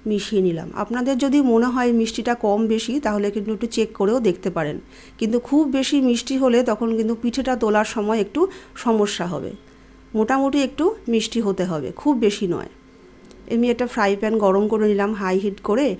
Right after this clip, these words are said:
গ্যাসটাকে একদম লো করে দিয়েছি। গ্যাসটাকে লো করে আমি এখানে একটু ব্রাশ দিয়ে একটু তেলের, তেলটা একটু ব্রাশ করে নিলাম, আর এক হাতা, ছোট একটা হাতা দিয়ে আমি ওই ব্যাটারটাকে দিয়ে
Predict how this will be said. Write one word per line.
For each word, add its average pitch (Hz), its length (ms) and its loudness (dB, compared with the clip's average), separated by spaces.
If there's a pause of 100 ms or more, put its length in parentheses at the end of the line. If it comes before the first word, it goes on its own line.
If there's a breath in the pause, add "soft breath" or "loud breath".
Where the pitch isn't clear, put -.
(300 loud breath)
গ্যাসটাকে 202 420 -2
একদম 240 440 4
লো 196 180 4
করে 170 240 -2
দিয়েছি। 165 360 -4
গ্যাসটাকে 190 500 -4
লো 208 220 0
করে 202 320 -2 (340 loud breath)
আমি 196 240 0
এখানে 196 280 0
একটু 190 420 -2
ব্রাশ 190 400 0
দিয়ে 190 200 0 (180)
একটু 202 300 -2 (100)
তেলের, 196 280 2 (220)
তেলটা 190 300 2
একটু 185 180 -4
ব্রাশ 185 320 0
করে 214 200 -2
নিলাম, 190 280 0 (420 loud breath)
আর 185 140 0
এক 180 240 -2
হাতা, 240 260 -6
ছোট 233 260 -6
একটা 269 240 -4
হাতা 202 340 -4
দিয়ে 196 280 0
আমি 208 240 2
ওই 196 100 6
ব্যাটারটাকে 185 600 -4
দিয়ে 180 260 0